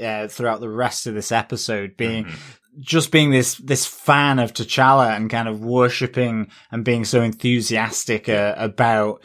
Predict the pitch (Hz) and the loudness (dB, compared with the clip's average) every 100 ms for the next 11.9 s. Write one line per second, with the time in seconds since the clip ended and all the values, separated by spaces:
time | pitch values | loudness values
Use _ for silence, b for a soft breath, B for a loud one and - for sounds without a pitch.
0 | B B 123 120 107 107 127 123 113 120 | B B -2 2 2 4 4 4 2 4
1 | 127 123 117 110 101 - 117 123 127 117 | 6 6 6 2 -2 -4 0 2 2 0
2 | 117 107 113 110 104 120 120 113 104 90 | -2 0 0 0 0 2 2 2 0 0
3 | 110 107 110 113 120 131 120 110 104 107 | -2 -2 0 0 2 2 2 -2 -4 -4
4 | 113 117 117 95 113 104 104 98 B B | 0 2 2 0 -2 -2 -2 -6 B B
5 | _ 104 101 98 101 - 113 113 110 107 | _ -4 -2 -2 -2 0 0 2 0 2
6 | 104 101 98 95 - - 117 101 95 87 | 2 2 0 -4 -4 -2 0 0 0 -4
7 | - 117 104 98 95 107 92 - - 101 | -4 0 2 2 -2 -4 -4 -4 -4 0
8 | 101 98 123 120 107 104 107 104 107 110 | 0 0 2 4 2 -2 -2 0 2 2
9 | 110 101 92 B B - 98 95 98 101 | 0 -2 -6 B B -6 -4 -2 0 0
10 | 101 - 113 104 98 - 110 104 95 92 | 0 -4 -4 -6 -4 0 2 2 0 -4
11 | - 135 - 117 110 110 104 - | -2 0 4 4 6 4 2 -2